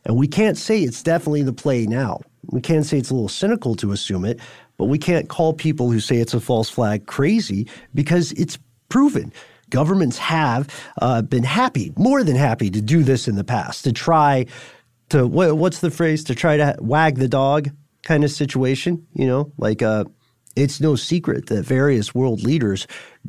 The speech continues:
do engage in foreign conflicts as a way to shore up their domestic support. It's disgusting. Um, it's reprehensible.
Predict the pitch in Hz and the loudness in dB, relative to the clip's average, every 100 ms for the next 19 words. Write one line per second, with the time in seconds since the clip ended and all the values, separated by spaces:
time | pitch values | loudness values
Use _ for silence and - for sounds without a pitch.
0 | 95 120 185 180 110 101 123 143 110 92 | -6 0 2 4 2 2 2 2 0 -2
1 | - 107 107 95 131 139 98 104 123 143 | -6 -2 -2 -2 0 2 0 -2 0 2
2 | 160 98 95 - - 123 117 113 101 113 | 0 -2 -6 -6 -6 -2 0 0 0 0
3 | 110 98 - 135 120 117 104 113 95 101 | 0 -2 -4 -2 0 0 -2 -2 -2 -2
4 | 110 104 - 98 - 95 101 135 98 - | -2 -2 -4 -8 -6 -8 -2 0 -2 -4
5 | - - - - 110 - 120 113 95 - | -18 -20 -8 -2 -2 -2 -8 -6 -4 0
6 | 196 - 107 143 175 - _ _ - 107 | 0 0 -2 -4 -4 -14 _ _ -4 0
7 | 107 104 85 - _ _ - 117 113 - | 2 0 -2 -6 _ _ -10 -4 -2 0
8 | 139 135 104 170 - - 104 - | 0 0 0 0 -2 -4 -4 -4